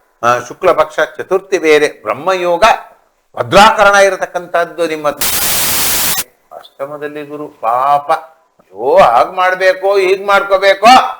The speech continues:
ಅನ್ನತಕ್ಕಂಥ ವಿಶೇಷವಾಗಿ ನೋಡಿದಾಗ ಅಷ್ಟಮದಲ್ಲಿ ಗುರು, ಅಷ್ಟಮದಲ್ಲಿ ಗುರುದು ಏನೋ ಒಂದ್ ಇರ್ತದೆ. ಅಯ್ಯೋ ಮಾಡೋಣ ಬಿಡು,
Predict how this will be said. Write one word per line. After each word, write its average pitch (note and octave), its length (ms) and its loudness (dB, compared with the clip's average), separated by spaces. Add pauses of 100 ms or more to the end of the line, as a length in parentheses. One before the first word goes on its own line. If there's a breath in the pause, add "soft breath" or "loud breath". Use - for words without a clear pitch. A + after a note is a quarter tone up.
ಅನ್ನತಕ್ಕಂಥ G3 500 0
ವಿಶೇಷವಾಗಿ G3+ 800 4
ನೋಡಿದಾಗ F3 500 4 (440)
ಅಷ್ಟಮದಲ್ಲಿ G#3 840 2
ಗುರು, G3+ 520 4 (560)
ಅಷ್ಟಮದಲ್ಲಿ G#3+ 580 2
ಗುರುದು G#3+ 280 4
ಏನೋ G#3 260 0 (600)
ಒಂದ್ A#3 180 -4
ಇರ್ತದೆ. G#3+ 220 0
ಅಯ್ಯೋ D#3+ 260 -2
ಮಾಡೋಣ F#3 460 -2
ಬಿಡು, G#3 220 4